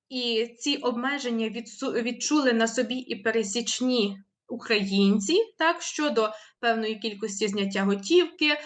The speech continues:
е, певної, е, м, певних операцій, так, особливо якщо це були, е, транскордонні операції тощо. Скажу вам, що ринок страхування життя зовсім не зазнав жодних обмежень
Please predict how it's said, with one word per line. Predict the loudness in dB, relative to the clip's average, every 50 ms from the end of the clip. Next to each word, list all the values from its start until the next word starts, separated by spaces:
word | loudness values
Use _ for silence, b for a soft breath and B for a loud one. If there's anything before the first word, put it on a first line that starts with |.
| B B B 0
е, | 0 0
певної, | 2 4 4 4 4 4 4 2 2 2 2 0 0 0 0
е, | -2 -2 -2 -2 -2 0 0 0
м, | 0 0 -2 -2 -4 -6 -12 -14 -14 -14 -12 -4 0
певних | 0 2 2 2 -2 -2 -4
операцій, | -8 -8 -4 0 0 2 4 4 4 2 2 -2 -2 -4 -4 -4
так, | 0 2 2 2 2 0 -4
особливо | -8 -8 -8 -8 -4 -4 -4 -2 0 -2
якщо | -2 -2 -2 -4 -4 -4
це | -4 -6 -6
були, | -6 -4 -2 0 0 0 0 0
е, | -2 -2 -2
транскордонні | -2 -2 -2 -2 -4 -4 -4 -4 -4 0 0 2 2 2 0 0 -2
операції | -2 -4 -2 -2 0 2 2 2 2 0 -2 -6 -6 -6 -6
тощо. | -4 -2 -2 -2 -2 -2 -4 -4 -4 -4 -4 -4 -6 -10 _ B B B B B B B _ _ _ _ _ _ _ -16
Скажу | -10 -2 -2 0 2 4 4
вам, | 6 6 4
що | 2 0 0 2 2
ринок | 4 2 2 0 0
страхування | -2 -2 -2 -2 -2 0 2 2 2 2 2 0 0
життя | 0 0 -2 -2 0 2 2 2 2 0 -4
зовсім | -8 -6 -4 -4 -2 -2 -2 -2 -2 -2 -2 0 0 0
не | -2 -2
зазнав | -2 -2 -2 -2 -2 -4 -2 -2 -2 -2 -2 -4
жодних | -6 -2 0 0 0 0 0 -4 -4 -4 -6 -6 -6
обмежень | -6 -4 -4 -2 0 2 2 2 0 0 0 0 0 -2 -6